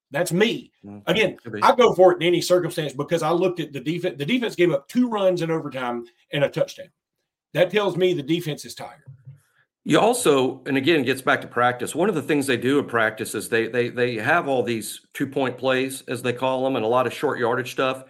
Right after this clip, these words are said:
Speaker 2: and they do it all year long. They know from practice going up against a really good defense how good they are at that. Like, "Wow, we, we consistently do well against our own defense in this situation."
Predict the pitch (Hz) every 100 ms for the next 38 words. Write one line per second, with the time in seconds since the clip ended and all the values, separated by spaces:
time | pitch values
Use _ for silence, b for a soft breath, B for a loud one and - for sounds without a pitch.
0 | b b 127 120 117 170 151 135 131 139
1 | 131 135 120 123 135 139 139 b b b
2 | - 98 220 269 185 170 - 123 - -
3 | 127 139 165 110 - - 127 131 135 117
4 | 120 - 107 120 139 131 120 117 92 120
5 | 123 101 90 - - _ _ - 139 110
6 | 87 - 131 120 110 90 90 62 - 78
7 | - _ _ 104 101 - _ 120 127 -
8 | 127 147 104 147 185 - 180 - 180 165
9 | - 156 - 147 135 127 123 120 113 117
10 | 110 95 92 - b b 120 117 - 123
11 | 117 120 120 113 113 - 104 92 - -
12 | _ _ _ _ _ - 113 110 113 123
13 | 110 101 107 104 117